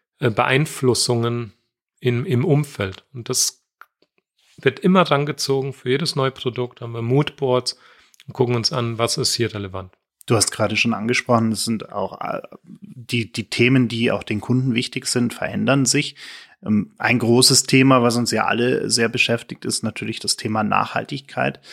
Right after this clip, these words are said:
Speaker 2: Äh, welche Rolle spielt denn so ein Thema im, im Design auch dann der, der Modelle?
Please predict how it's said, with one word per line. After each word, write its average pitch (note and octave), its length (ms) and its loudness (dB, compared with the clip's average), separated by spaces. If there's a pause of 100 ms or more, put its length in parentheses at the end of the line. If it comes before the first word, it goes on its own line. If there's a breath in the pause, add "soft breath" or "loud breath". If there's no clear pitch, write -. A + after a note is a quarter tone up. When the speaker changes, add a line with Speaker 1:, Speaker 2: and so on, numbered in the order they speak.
(240 loud breath)
Speaker 2:
Äh, G#2+ 220 0 (100)
welche A#2 260 2
Rolle A#2+ 320 2
spielt C3+ 480 0
denn A2+ 160 2
so G#2 240 0
ein A2+ 240 -2
Thema A2 340 -2
im, A2 320 -4
im A2+ 140 -4
Design A2 540 0
auch - 240 -8
dann G2 280 -6
der, A2 340 -6 (140)
der G2+ 120 -4
Modelle? B2 480 -8